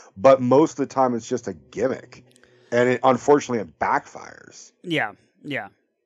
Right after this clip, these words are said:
Speaker 2: Um, there's one thing, I, one other thing I wanna mention during the credits in the first one, and then I, I do wanna play the, uh, just because they reference it in the movie, I wanna play the, the box office game. But
Speaker 1: Mm-hmm.
Speaker 2: before we get to that,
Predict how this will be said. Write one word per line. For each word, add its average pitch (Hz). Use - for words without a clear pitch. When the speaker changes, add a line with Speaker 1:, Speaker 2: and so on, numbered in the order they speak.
Speaker 2:
Um, 185
there's 190
one 269
thing, 262
I, 226
one 220
other 226
thing 220
I 208
wanna 196
mention 170
during 170
the 156
credits 170
in 147
the 151
first 185
one, 180
and 156
then 160
I, 165
I 165
do 170
wanna 185
play 170
the, 143
uh, 131
just 147
because 151
they 151
reference 151
it 147
in 151
the 139
movie, 139
I 127
wanna 143
play 143
the, 123
the 127
box 131
office 131
game. 117
But 156
Speaker 1:
Mm-hmm. 190
Speaker 2:
before 190
we 175
get 175
to 156
that, 139